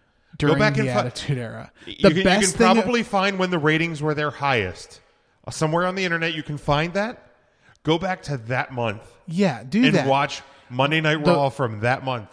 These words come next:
Speaker 2: the best part of Monday, of, of Raw during
Speaker 1: Beginning
Speaker 2: the
Speaker 1: and end.
Speaker 2: Attitude Era is the fact that there was something for everyone. Like, there literally, like,
Speaker 1: Yeah.
Speaker 2: Vince Russo's booking had it to where, like,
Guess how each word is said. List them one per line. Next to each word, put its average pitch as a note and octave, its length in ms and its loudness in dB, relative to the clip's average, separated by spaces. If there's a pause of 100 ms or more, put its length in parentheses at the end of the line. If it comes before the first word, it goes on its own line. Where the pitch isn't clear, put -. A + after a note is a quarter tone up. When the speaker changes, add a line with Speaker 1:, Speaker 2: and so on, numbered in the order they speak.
Speaker 2:
the D3+ 160 2
best C3+ 600 -6
part - 600 -8 (260)
of F#3 380 0
Monday, C#3 520 0
of, C#3 280 0
of C#3 260 0
Raw C#3 320 -2
during C#3 260 2
Speaker 1:
Beginning E3+ 100 6
Speaker 2:
the - 60 0
Speaker 1:
and D#3 80 0
end. D#3 140 2
Speaker 2:
Attitude D#3 300 -2
Era A#2 380 -8 (460)
is C3+ 540 0 (400)
the D3+ 100 0
fact C#3+ 520 -4
that A#2+ 340 -6 (260)
there C#3+ 180 -2
was B2 260 -8
something E3+ 840 0 (300)
for - 340 -6
everyone. B2+ 680 -4 (160)
Like, C#3+ 260 -4 (340)
there C#3+ 320 -2
literally, E3 760 -2
like, C3+ 320 -4 (100)
Speaker 1:
Yeah. F3+ 180 -12 (280)
Speaker 2:
Vince E3 280 0
Russo's F#3 400 4
booking C#3 560 -2 (240)
had C#3+ 240 -2
it C#3 180 -4
to D3+ 140 -4
where, B2+ 300 -2
like, A#2+ 380 -8